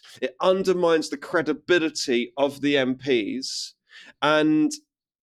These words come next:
we spent eight, like, four hours on this debate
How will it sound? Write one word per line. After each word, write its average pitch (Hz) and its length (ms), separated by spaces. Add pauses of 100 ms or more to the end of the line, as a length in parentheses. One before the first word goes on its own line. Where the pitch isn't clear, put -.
(880)
we 151 300
spent - 720 (720)
eight, 156 280
like, 143 340
four 165 340
hours 165 400
on 160 140
this 160 200
debate 147 800